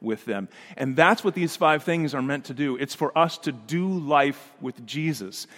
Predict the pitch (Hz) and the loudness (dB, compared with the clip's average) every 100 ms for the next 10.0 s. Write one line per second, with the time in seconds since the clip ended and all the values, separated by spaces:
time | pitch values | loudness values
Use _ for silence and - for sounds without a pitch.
0 | - - 139 151 165 196 175 170 139 139 | -12 -6 -2 0 2 2 2 0 0 -4
1 | 160 139 135 113 - - - 139 147 139 | 2 2 2 -4 -6 -16 -6 4 6 6
2 | 180 208 170 180 175 170 151 107 104 - | 4 4 8 8 6 2 2 0 -4 -8
3 | - - 160 165 190 220 170 180 180 127 | 2 6 6 8 8 8 8 6 6 2
4 | 104 - 139 180 170 127 123 165 214 214 | 2 0 2 2 4 0 2 4 4 4
5 | 190 190 196 190 175 143 151 208 185 190 | 6 6 6 4 4 0 -2 0 6 6
6 | 139 123 131 120 135 175 160 156 - 143 | 6 0 0 -4 0 2 2 -2 -6 2
7 | 160 147 131 - - 151 143 131 120 - | 2 2 -2 -12 -2 0 2 0 -2 -8
8 | - - 123 117 120 131 127 110 117 110 | -20 -10 -10 -4 0 2 0 -4 -6 -6
9 | 117 107 101 95 _ 90 95 85 67 | -8 -6 -6 -8 _ -10 -10 -8 -12